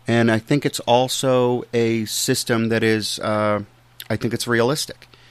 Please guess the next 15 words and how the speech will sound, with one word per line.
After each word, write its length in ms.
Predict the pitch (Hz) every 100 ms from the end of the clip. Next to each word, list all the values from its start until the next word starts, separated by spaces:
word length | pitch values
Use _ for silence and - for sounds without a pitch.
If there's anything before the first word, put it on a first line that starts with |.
| - -
You 140 | 92
know, 220 | 87 98
not, 320 | 95 107 123 127
maybe 380 | 139 175 170
not, 540 | 160 147 143 139 - - - - - - - - - - - _ - - - -
five 360 | - 151 165
people 280 | - 165 139
sleeping 380 | - 135 - 117
in 100 | 107
an 100 | 107
eight-man 380 | 110 110 104 98
tent 420 | - 104 98 -
may 360 | 98 104 104 107
not 480 | 104 98 101 82
be, 560 | - 95 92 90 90 87